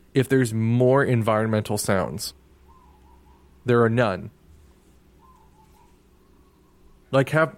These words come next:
have, like, the, like, in, like, indistinct chatter of other people on the ship. Have just, like, other spaceship noises going on. Nothing ever happens, though. Nothing goes on.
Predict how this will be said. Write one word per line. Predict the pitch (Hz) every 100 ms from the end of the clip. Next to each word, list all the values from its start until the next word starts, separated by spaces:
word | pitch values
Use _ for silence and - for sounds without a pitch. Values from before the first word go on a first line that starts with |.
| -
have, | 135 151
like, | 156 143
the, | 139 -
like, | 131 - - _
in, | - 139 -
like, | 139 117 - _ - _ _ -
indistinct | 143 139 131 143 120 -
chatter | - 139 131 110 98 - - -
of | 120 107
other | 117 117
people | 120 117 113
on | 107
the | 98
ship. | 98 - 107
Have | - 127
just, | 120 127
like, | 143 120 -
other | 120 123
spaceship | - - 120 - 117 -
noises | 113 104 107
going | 113 98 104
on. | 110 98 - - - -
Nothing | 127 143 156 131 123
ever | 120 110 113
happens, | 117 110 113 98
though. | - 71 80 - _
Nothing | - 135 139 139
goes | 123 113 110
on. | 95 87 101